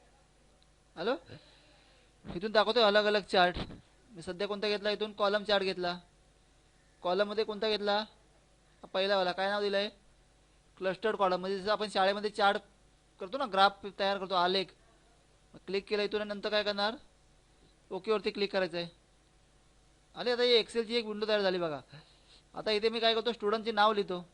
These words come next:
समजतं ना काय लिहिलं? अमोल.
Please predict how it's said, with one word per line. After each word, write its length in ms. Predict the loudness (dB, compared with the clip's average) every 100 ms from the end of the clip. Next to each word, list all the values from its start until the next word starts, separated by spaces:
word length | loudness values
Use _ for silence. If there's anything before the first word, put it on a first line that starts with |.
| _ _ _ _ _ _ _ _ _ -14
समजतं 200 | -8 -4
ना 60 |
काय 200 | 2 4
लिहिलं? 320 | 4 2 0 -2 -10 _ _ _ _ -20 _ _ _ _ _ _ _ _ _ _ _ _ _ _ _ _ _ _
अमोल. 400 | -10 -4 0 0